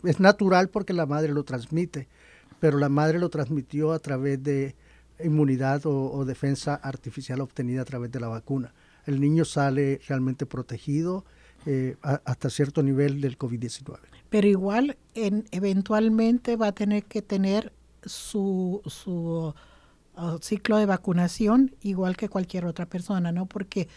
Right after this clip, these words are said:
Speaker 2: volvemos a lo mismo. Si ya te vacunaste ahorita, no significa que ya de por vida vas a quedar inmune al covid
Speaker 1: De-,
Speaker 2: por,
Speaker 1: lo
Speaker 2: por
Speaker 1: del
Speaker 2: las variantes.
Speaker 1: lo del covid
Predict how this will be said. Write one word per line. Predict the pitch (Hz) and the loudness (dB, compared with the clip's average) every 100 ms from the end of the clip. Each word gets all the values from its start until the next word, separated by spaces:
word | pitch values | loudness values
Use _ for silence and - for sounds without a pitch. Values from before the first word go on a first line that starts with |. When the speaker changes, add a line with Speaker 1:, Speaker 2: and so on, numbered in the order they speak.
| - - | -20 -8
Speaker 2:
volvemos | 208 196 214 226 | 0 2 4 4
a | 233 | 4
lo | 208 | 4
mismo. | 214 240 196 156 - - - - | 6 6 4 -2 -8 -20 -20 -16
Si | - 208 | -6 2
ya | 220 | 2
te | 226 247 | 4 2
vacunaste | 226 226 208 214 214 - 202 | 2 4 4 4 0 -2 0
ahorita, | 180 185 233 262 202 | 2 2 2 2 2
no | 196 | 2
significa | 190 202 190 175 - - 202 | 0 0 0 -2 -6 -10 -8
que | 190 175 | -6 -2
ya | 202 | 2
de | 269 | 0
por | - 214 | 2 0
vida | 208 269 226 220 - - - _ _ _ _ - | 4 4 4 -2 -14 -20 -20 _ _ _ _ -2
vas | 185 185 | 0 0
a | 208 | -2
quedar | 185 185 | 0 2
inmune | 202 202 196 208 247 285 - _ _ _ - | 4 6 6 6 4 4 -4 _ _ _ -8
al | 170 156 | -6 -4
covid | 175 160 143 - - - - | -2 -2 -4 -6 -20 -20 -2
Speaker 1:
De-, | 147 160 | 6 6
Speaker 2:
por, | 165 | 6
Speaker 1:
lo | 180 185 | 2 8
Speaker 2:
por | 175 | 10
Speaker 1:
del | 196 | 10
Speaker 2:
las | 190 180 | 8 4
variantes. | 185 196 196 165 - 139 - | 4 4 4 2 -4 -10 2
Speaker 1:
lo | 147 170 | 10 10
del | 160 | 10
covid | - 160 170 226 | 8 4 6 4